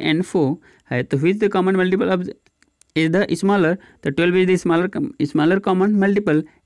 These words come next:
it is the called lowest common multiple, ठीक है। एलसीएम का सब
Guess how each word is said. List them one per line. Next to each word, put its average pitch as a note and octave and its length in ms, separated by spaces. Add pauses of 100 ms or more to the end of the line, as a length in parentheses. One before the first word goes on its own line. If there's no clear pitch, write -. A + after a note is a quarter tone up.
it D#3+ 120
is E3+ 80
the E3 100 (120)
called E3+ 240
lowest D3+ 480
common D#3+ 260
multiple, B2 440
ठीक D#3 140
है। B3 140 (300)
एलसीएम E3 360
का G#3+ 140 (380)
सब D#3 180